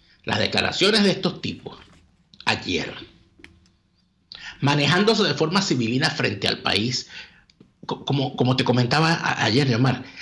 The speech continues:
los tipos de verdad viven en Disney. O sea, si tú prendes, si un, un,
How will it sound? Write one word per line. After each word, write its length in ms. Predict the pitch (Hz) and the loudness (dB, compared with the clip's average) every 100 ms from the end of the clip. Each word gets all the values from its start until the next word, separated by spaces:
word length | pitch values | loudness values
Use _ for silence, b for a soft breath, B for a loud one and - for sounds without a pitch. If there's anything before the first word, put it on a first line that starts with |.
| B | B
los 180 | 127 127 | 2 4
tipos 200 | 135 180 | 4 4
de 60 | 165 | 4
verdad 160 | 123 | 4
viven 220 | 147 175 | 4 4
en 100 | 151 | 4
Disney. 420 | 117 120 110 - - _ _ _ _ _ _ _ _ _ _ _ _ _ _ - | 2 0 -2 -8 -16 _ _ _ _ _ _ _ _ _ _ _ _ _ _ -4
O 60 | - | 0
sea, 140 | 131 | 2
si 120 | 165 | 2
tú 220 | 156 208 | 2 0
prendes, 480 | 202 254 254 262 - | 4 4 4 0 0
si 160 | 185 - | -8 -4
un, 240 | 208 247 - | -4 -4 -4
un, 240 | 220 226 | -4 -4